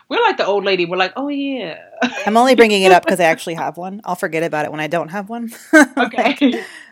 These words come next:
Speaker 2: Um, no, the podcast recommendation. Um, so I listen to, I love story podcasts, like, like, you know, telling a story. Um, and I recently discovered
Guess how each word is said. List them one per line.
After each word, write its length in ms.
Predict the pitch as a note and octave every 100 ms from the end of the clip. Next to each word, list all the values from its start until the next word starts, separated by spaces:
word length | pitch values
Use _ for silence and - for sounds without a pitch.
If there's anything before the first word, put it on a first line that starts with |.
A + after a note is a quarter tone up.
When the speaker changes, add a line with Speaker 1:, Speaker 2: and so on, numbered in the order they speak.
| -
Speaker 2:
Um, 400 | G#3 G3 F3 F3+
no, 180 | A3+ F#3
the 120 | G3+
podcast 560 | - A3+ B3+ - G#3 G3
recommendation. 800 | F#3+ F#3 F3 E3 E3+ - D#3+ -
Um, 460 | F#3 F3 E3 D#3+ -
so 200 | - G3
I 240 | - G3 G#3+
listen 340 | G#3 - G3
to, 140 | - G3
I 60 |
love 280 | G3 A3 G3+
story 460 | - - G3 F#3+ E3+
podcasts, 500 | D#3 D#3 E3 D#3 F3
like, 120 | - E3+ -
like, 220 | E3+ -
you 40 |
know, 140 | E3 D3
telling 340 | - E3+ E3+
a 60 | D#3+
story. 420 | - D#3+ D#3+ D#3+ _ _ _ _ -
Um, 300 | F#3 E3+ -
and 140 | F#3
I 60 | F3+
recently 400 | F#3+ F#3+ F#3+ F3+
discovered 600 | F3+ - F3 E3+ D#3+